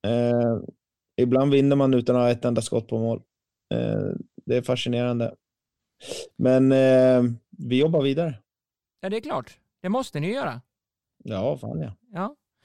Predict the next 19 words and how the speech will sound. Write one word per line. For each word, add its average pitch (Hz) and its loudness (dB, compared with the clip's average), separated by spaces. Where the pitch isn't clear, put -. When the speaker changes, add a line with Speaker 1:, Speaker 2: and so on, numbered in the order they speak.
Speaker 2:
Hur 233 -4
var 240 0
du 214 -2
då 233 -2
eft-, - -10
efter 185 -8
matchen? 180 -6
Eh, 175 -4
kunde 170 -6
re-, 165 -6
sambon 170 -6
och, 165 -6
och, 165 -6
och 170 -8
det 156 -6
prata 147 -10
med 170 -4
dig, 160 -6
eller? 226 -8